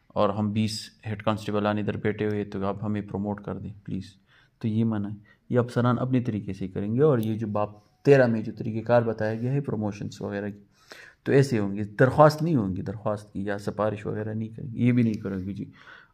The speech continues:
आप डीपीओ साहब को बता दें कि हेड कांस्टेबल की पाँच वैकेंसियाँ खाली, तो हमें उस पर प्रमोट करें, नहीं। ये चौदह इकतीस की वजह, की रूह से मना किया गया। चौदह बत्तीस है कार्रवाई बसूरत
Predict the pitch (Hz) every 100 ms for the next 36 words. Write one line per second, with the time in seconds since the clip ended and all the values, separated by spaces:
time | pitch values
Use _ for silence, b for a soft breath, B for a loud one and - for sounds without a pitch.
0 | - 104 104 98 104 110 104 104 104 98
1 | 104 110 104 95 104 101 - 95 101 101
2 | 101 - - 101 101 - 101 98 101 95
3 | 104 107 107 107 B B B _ 92 90
4 | 87 95 95 92 82 - 95 - 95 95
5 | 95 - 82 - - 110 98 95 - _
6 | _ B B B B 117 110 113 110 110
7 | 120 - - - 110 107 101 110 107 110
8 | 110 107 123 107 101 95 92 - - _
9 | _ b b b b _ _ - B B
10 | B - 127 131 135 151 170 156 165 175
11 | 170 127 127 147 165 147 123 120 117